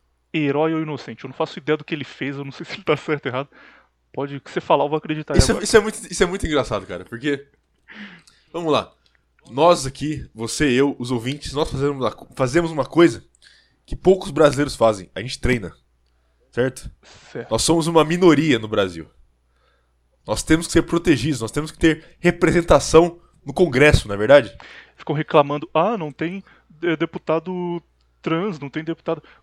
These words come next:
Speaker 1: Quanto deputado shapeado tem, cara? Dois no
Speaker 2: Só
Speaker 1: Brasil
Speaker 2: um.
Speaker 1: inteiro?
Speaker 2: Só tem um.
Speaker 1: E prenderam ele.
Speaker 2: E prenderam
Speaker 1: Olha que
Speaker 2: ele, olha isso.
Speaker 1: O único
Speaker 2: Sabe o que
Speaker 1: cara
Speaker 2: que é isso?
Speaker 1: shapeado do país tá preso.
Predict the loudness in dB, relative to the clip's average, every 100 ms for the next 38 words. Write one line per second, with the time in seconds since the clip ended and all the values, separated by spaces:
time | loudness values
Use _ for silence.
0 | _ -12 -10 -6 -6 -6 -8 -8 0 2
1 | 2 -6 -6 -8 -10 _ _ -4 -4 -8
2 | -12 8 10 10 6 -4 -12 -18 _ _
3 | _ -6 0 0 0 -4 -4 -2 0 4
4 | 6 6 4 -2 _ _ _ _ _ _
5 | _ -2 4 6 8 6 6 6 6 6
6 | 2 -4 -8 -6 4 4 4 2 2 0
7 | 0 0 0 -2 -4 -4 -6 -8 -6 -8
8 | -10